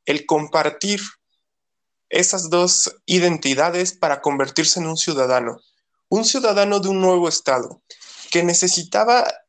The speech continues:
forzosamente algo por, por existir, ¿no? El tomar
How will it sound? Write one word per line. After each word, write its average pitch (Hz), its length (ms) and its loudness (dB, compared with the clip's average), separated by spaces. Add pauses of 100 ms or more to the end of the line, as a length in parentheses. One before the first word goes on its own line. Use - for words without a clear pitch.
(160)
forzosamente 226 960 0
algo 214 400 -2
por, 151 480 2 (120)
por 143 160 0
existir, 131 500 -2
¿no? 135 320 -8 (180)
El 143 600 0
tomar 160 500 0